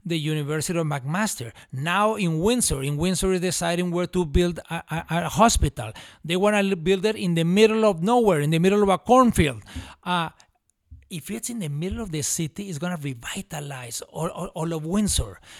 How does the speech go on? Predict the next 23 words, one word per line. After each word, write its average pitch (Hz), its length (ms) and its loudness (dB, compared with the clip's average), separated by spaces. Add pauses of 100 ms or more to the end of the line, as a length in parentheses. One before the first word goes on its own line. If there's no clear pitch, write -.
(160)
And 165 240 -8
people 190 260 -4
are, 202 200 -4
have 180 260 -4
a, 185 160 -4
a 156 80 -8
family 175 400 -4
member 185 300 -2
that 143 200 -6
is 160 200 -2
sick, 208 320 -2 (200)
you 175 140 -6
can 175 300 -4
go 180 360 0
and 156 280 -4
go 165 160 -2
back 160 180 -2
to 175 100 0
work 170 440 -2
and 151 260 -4
do 165 160 0
short 160 300 -2
visits 202 640 -4